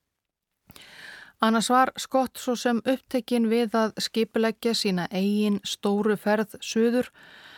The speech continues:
Hann ætlaði sér sko að ná Suðurpólnum í eitt skipti fyrir öll og í ræðu í einhverju kvöldverðarboðinu þakkaði hann að vísu Shackleton fyrir að vísa veginn.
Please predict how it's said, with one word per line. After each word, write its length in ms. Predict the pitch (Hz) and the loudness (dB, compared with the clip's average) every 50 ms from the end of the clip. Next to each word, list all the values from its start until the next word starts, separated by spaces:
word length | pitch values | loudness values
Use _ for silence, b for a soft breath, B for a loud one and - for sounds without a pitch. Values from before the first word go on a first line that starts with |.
| B B B B B - | B B B B B -2
Hann 240 | 226 226 226 214 - | 0 0 2 2 0
ætlaði 380 | 247 240 - 277 269 269 254 - | -2 0 2 2 2 2 2 2
sér 180 | 269 262 - | 0 0 0
sko 220 | - - - 247 240 | 0 0 2 4 4
að 300 | 240 233 226 - - 220 | 6 4 4 2 2 0
ná 140 | 226 233 240 240 247 233 - - | 2 2 4 4 2 2 0 -2
Suðurpólnum 960 | - - - 226 226 233 240 - - - - 240 240 233 226 226 233 233 220 208 185 | -6 -2 0 2 2 2 0 -2 -2 -2 0 2 2 4 2 2 2 2 2 2 2
í 120 | 170 160 - _ | 0 -2 -6 _
eitt 280 | - 214 220 - - - | -4 -4 -4 -4 -6 -8
skipti 480 | - - - - 220 214 - - - 196 | -6 -4 -2 -2 -2 -4 -2 -4 -6 -4
fyrir 360 | - 202 180 180 190 220 240 | -2 -2 -2 0 0 0 0
öll 240 | - _ - - B B B B B B B B B B B B | -2 _ -14 -20 B B B B B B B B B B B B
og 80 | - 208 | -2 0
í 80 | 208 202 | 0 2
ræðu 380 | 208 208 220 226 220 254 254 240 | 2 2 2 2 2 0 0 0
í 80 | 196 180 | 0 0
einhverju 400 | 180 170 - - 185 185 180 180 - | -2 -2 -2 -2 -2 -2 -2 -4 -4
kvöldverðarboðinu 960 | - 214 208 196 - 220 220 214 214 202 - - 220 226 226 226 226 240 233 B B B B B B B B B _ | -6 -6 -6 -4 -4 -2 -2 -2 -2 -4 -4 -2 0 0 2 2 2 0 0 B B B B B B B B B _
þakkaði 440 | - 277 269 - - 269 262 247 233 | -4 -4 -4 -2 -2 0 2 2 2
hann 180 | 240 233 226 226 | 2 2 2 0
að 140 | 220 220 220 | 0 0 0
vísu 320 | 208 - - - 226 214 - 240 | -2 -2 -2 -2 -2 -2 -2 -2
Shackleton 720 | - 269 269 254 - - 240 208 - - 214 202 196 175 | -2 -2 -2 -2 -2 -4 -4 -4 -2 -2 -2 0 0 -2
fyrir 360 | - - 202 190 196 190 190 | -2 -4 -4 -2 -2 -2 0
að 220 | 196 196 190 - - | 0 0 -2 -4 -6
vísa 480 | - 196 214 214 196 - - - 214 214 | -6 -4 -2 -2 -2 -2 -2 -4 -2 -2
veginn. 360 | 240 247 214 185 165 - 160 | 0 0 0 0 -2 -6 -10